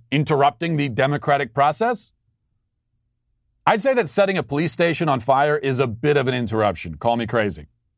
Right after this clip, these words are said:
But this is what we get from guys like Garland, bureaucrats, you know, empty suits, empty heads.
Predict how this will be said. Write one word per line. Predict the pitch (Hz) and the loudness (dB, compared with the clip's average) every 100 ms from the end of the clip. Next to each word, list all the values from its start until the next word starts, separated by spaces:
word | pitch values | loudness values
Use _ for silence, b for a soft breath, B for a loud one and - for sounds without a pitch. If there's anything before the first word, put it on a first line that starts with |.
| _ _ _ _ _ _ _ _ _ _ - | _ _ _ _ _ _ _ _ _ _ -2
But | 202 | 0
this | 247 | 2
is | |
what | 240 | 2
we | 208 | 4
get | 170 175 | 2 0
from | 139 | 0
guys | 131 135 120 | 2 2 0
like | 120 | -2
Garland, | 98 131 127 80 80 | 2 2 2 -4 -8
bureaucrats, | 123 135 113 113 80 - - | 0 0 0 -2 -4 -10 -10
you | 101 | -6
know, | 92 - | -6 -4
empty | 127 113 127 | -4 -2 -4
suits, | - 127 120 123 | -2 -4 -2 -4
empty | 120 127 | -4 -4
heads. | 110 117 104 | 0 0 -2